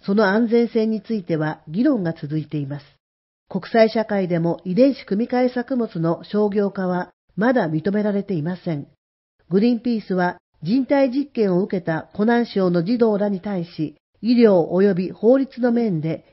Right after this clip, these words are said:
援助を行うよう呼びかけています。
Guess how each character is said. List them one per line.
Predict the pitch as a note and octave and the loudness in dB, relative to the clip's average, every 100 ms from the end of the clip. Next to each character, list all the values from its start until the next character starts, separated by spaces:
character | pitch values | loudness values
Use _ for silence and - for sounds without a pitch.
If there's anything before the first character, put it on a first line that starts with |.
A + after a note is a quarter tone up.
| _ | _
援 | G3 A3+ G3 | 2 2 4
助 | F#3+ | 4
を | F3 E3+ | 4 2
行 | A3 | 0
う | A3+ A3+ A3 | 0 0 4
よ | B3 F#3+ | 4 4
う | D#3 | 0
呼 | F3 | -2
び | E3 | -4
か | D#3+ | -6
け | D#3 | -8
て | D3+ | -8
い | D3 | -10
ま | D3 | -10
す。 | - | -16